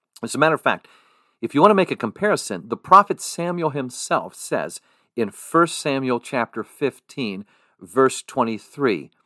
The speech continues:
that you could liken, uh, direct rebellion against God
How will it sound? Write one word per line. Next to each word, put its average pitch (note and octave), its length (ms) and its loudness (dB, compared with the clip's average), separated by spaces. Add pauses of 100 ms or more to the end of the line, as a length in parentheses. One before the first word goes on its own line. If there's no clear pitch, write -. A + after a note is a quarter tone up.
(340)
that A2+ 220 -2
you B2+ 220 0
could F3+ 240 -2
liken, G2+ 580 0 (640)
uh, G#2+ 220 4
direct C3 540 4
rebellion D#3 500 8
against B2 360 -4
God F2+ 440 0